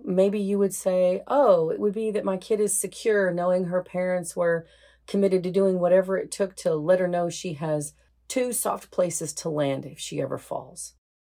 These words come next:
Or maybe you'd say, "E-, even if my kid's parents aren't together in that way, it doesn't mean she ever has to settle for less than she deserves." Even if your kid's other parent is a total ass,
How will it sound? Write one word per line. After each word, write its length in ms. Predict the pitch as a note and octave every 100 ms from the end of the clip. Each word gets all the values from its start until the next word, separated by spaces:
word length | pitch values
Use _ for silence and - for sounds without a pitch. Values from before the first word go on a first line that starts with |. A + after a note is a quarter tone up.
| _ _ _ _ _ _ _
Or 100 | F3
maybe 240 | F3+ F#3+ G3+
you'd 220 | G3+ G3+
say, 640 | - F#3+ F#3 F#3 F#3 F3+ _ _ _ _ _ -
"E-, 140 | A3 G3+
even 220 | A3 A#3+
if 140 | A3
my 100 | G#3
kid's 260 | G3 G#3+ -
parents 340 | - F#3+ F#3
aren't 240 | - F#3 -
together 380 | F#3 F#3 F#3 F3
in 120 | E3
that 200 | D#3+ D#3
way, 200 | D#3 D#3
it 100 | D#3
doesn't 280 | F#3 G3 F#3
mean 160 | F3
she 260 | E3 G3 F3
ever 180 | E3 D#3+
has 200 | D#3+ -
to 120 | D#3+
settle 320 | - E3 D#3+
for 200 | - D#3+
less 400 | D3+ D3+ D3 - _ _
than 120 | D#3+ C#3+
she 200 | - D3
deserves." 600 | C#3+ C3+ B2+ C#3 - _ _ _ _ _ _ _ _ _ _ -
Even 320 | E3 D4+ -
if 160 | G#4+ D4
your 220 | C4+ - -
kid's 320 | - A3+ - -
other 240 | E3+ G#3
parent 380 | - D#3+ F#3 -
is 120 | C#3+
a 60 | -
total 460 | - E3+ D3+ - _ -
ass, 440 | D3 C#3 -